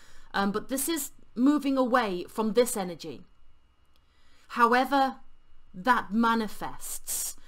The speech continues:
whether that be moving away from you physically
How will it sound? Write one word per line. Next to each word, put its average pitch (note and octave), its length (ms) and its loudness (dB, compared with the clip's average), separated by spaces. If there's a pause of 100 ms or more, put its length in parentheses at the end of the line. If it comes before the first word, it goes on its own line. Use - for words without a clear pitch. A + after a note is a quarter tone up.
(120)
whether A#3+ 300 0
that A#3+ 260 0
be A3+ 120 0
moving A3+ 380 2
away G#3 280 0
from F#3 400 -6 (320)
you G#3 400 0
physically D4 800 -4